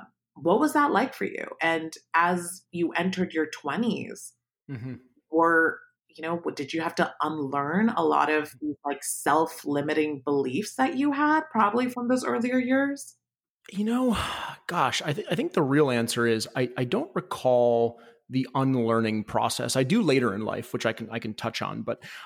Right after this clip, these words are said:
Speaker 2: I think from, from five to, to, to nineteen was really interesting for me. So from,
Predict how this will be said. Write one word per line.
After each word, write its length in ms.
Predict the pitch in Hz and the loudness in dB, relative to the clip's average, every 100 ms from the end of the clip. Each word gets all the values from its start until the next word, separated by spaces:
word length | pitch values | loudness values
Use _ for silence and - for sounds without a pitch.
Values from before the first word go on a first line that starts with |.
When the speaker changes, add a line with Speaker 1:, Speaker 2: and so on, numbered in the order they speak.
| - | 0
Speaker 2:
I 80 | 151 | 2
think 260 | 143 240 - | 4 0 2
from, 460 | 240 170 123 - | 2 6 4 2
from 520 | - - 123 113 107 _ _ - | -2 2 4 2 -2 _ _ -20
five 460 | - 123 127 135 123 | 0 2 4 2 0
to, 160 | 120 - | -4 -4
to, 300 | - 120 104 101 | 0 2 0 -2
to 140 | - 113 | -4 -2
nineteen 640 | 110 113 117 - - 120 | 0 2 2 0 0 0
was 140 | 107 113 | 0 0
really 200 | 113 - | -2 -2
interesting 540 | 113 117 113 - 90 90 | -4 -4 -6 -6 -10 -14
for 120 | 104 | -14
me. 260 | 92 90 - | -14 -12 -6
So 380 | - 113 110 101 | 0 2 2 0
from, 300 | 135 123 117 | 2 4 2